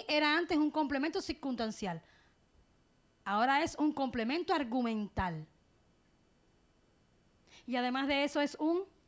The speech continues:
atributo locativo. Ay, Dios mío, esas caras de ustedes. Está complicado, ¿verdad?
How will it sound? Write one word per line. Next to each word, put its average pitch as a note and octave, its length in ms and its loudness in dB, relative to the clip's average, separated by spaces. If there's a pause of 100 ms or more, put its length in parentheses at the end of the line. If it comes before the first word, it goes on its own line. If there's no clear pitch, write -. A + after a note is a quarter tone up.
(580)
atributo C4 520 4
locativo. F3 560 0 (4000)
Ay, - 300 -20
Dios - 200 -20
mío, - 140 -20
esas - 220 -18
caras - 400 -16
de - 80 -18
ustedes. - 420 -20 (1300)
Está F#3+ 200 0
complicado, F3 560 -4
¿verdad? F#3 220 -10